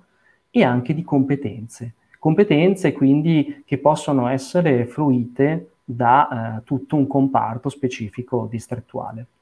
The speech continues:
Qui in Italia, eh, mano a mano abbiamo cercato anche noi,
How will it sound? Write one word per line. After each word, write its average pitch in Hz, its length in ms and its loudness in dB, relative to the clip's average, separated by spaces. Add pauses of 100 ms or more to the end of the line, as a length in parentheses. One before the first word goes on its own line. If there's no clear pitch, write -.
(760)
Qui 208 200 4
in 147 80 6
Italia, 180 840 2
eh, 123 260 -6
mano 143 420 0
a 156 40 0
mano 143 440 -2
abbiamo 123 320 -4
cercato 131 640 -2
anche 127 340 -2
noi, 113 500 0